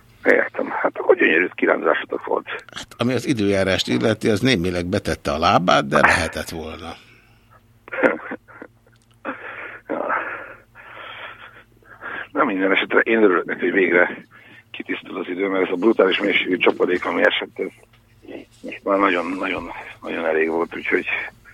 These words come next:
Speaker 1: most itt kimegyek a szabadba, és nézem, hogy gyakorlatilag mindenhol még nagyon nedves a föld.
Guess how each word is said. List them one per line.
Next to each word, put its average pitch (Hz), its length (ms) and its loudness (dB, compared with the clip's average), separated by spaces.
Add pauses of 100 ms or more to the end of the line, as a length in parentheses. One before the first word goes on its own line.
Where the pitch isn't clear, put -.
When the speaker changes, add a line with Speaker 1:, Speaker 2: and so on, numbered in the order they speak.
(420)
Speaker 1:
most - 160 -8
itt - 120 -12
kimegyek 90 360 0
a 98 120 -2
szabadba, 87 360 2
és 87 120 4
nézem, 90 320 4
hogy 87 160 0 (720)
gyakorlatilag 95 480 0
mindenhol 82 340 0
még 80 120 -4
nagyon 82 220 0
nedves 80 320 -2
a 87 60 0
föld. 85 260 0